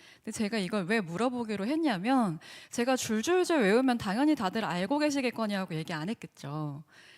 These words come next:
제가 보니까 "어, 예수님 제자 누가 있었지?" 하고 생각을 해보는데, 생각보다 딱 떠오른 인물이 많지가 않더라고요.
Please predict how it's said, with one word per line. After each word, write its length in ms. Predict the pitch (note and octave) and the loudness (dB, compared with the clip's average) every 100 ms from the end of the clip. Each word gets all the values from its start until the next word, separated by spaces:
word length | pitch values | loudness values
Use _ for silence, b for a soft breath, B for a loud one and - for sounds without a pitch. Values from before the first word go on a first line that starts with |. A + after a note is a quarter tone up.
| B | B
제가 240 | - B3 C#4 | -4 0 2
보니까 640 | A3 F3 F3+ D#4+ D4+ D#3 - b b b - | 2 -2 0 4 4 2 -2 b b b -2
"어, 100 | D#4+ | 0
예수님 400 | G#3 A3 D#4+ D#4 | 0 0 4 4
제자 260 | A#3+ F#3+ G#3+ | 2 -2 -4
누가 320 | E3 D3 F3+ | -6 -4 -2
있었지?" 640 | F3+ - - - D#4+ E4 | -2 -8 -8 -6 -4 -2
하고 280 | E4 D#4 C#4+ | 0 0 0
생각을 420 | C#4+ F#4+ G4 F4 F#4 | -2 0 0 2 0
해보는데, 600 | F#4 F#4 D#4+ D4+ G4+ A#4 B B B B B B | 0 2 4 4 0 -4 B B B B B B
생각보다 1000 | - G#4+ A#4 B4 B4 - F#4+ F4 F4+ F#4 - _ _ _ _ _ | -12 -8 -4 0 0 2 2 4 4 2 -4 _ _ _ _ _
딱 240 | F4+ - | -10 -2
떠오른 320 | G4+ G#4 G4+ | 4 4 4
인물이 300 | A3 F#3+ G#3+ E3 | 2 -2 -4 -4
많지가 460 | D3 G#3+ - D4+ | -2 0 0 0
않더라고요. 680 | F3 D3+ F#3+ E3+ D3+ C3 D#3 | -2 -2 -4 -6 -6 -10 -14